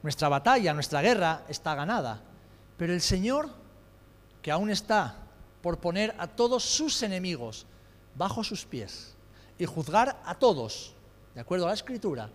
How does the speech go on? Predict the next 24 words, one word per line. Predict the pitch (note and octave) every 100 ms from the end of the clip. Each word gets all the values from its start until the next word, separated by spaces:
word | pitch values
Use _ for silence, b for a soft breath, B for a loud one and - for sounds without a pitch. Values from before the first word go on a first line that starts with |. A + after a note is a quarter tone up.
| - - - - - - - - - -
nos | C#3 F#3
ha | F3
puesto | A#3 -
en | F#3
esta | G3 F#3+
tierra | G3 A3 C3+ G#2+ - B B -
para | C3+ C3+
ser | F#3 F#3
estandartes, | F3 D3 C#3 C#3+ F3+ F3 B2+ - B
ser | - F3 E3+
luminares | E3+ D3 C#3+ D#3+ G3+ C#3 A#2 C#3
en | C3+
medio | D#3 D#3+
de |
un | C#3+ D#3
mundo | A3 A3+
de | G#3
oscuridad. | F#3+ - F#3 E3 C#3 G2+ - - B B B B B
Y | - D#3 D3 C#3+ - - -
la | C3
oscuridad | A#2+ - A#2+ B2 D#3+ F#3 G3+ - - - - -
y |
la | C3 B2+
luz | G3 B3+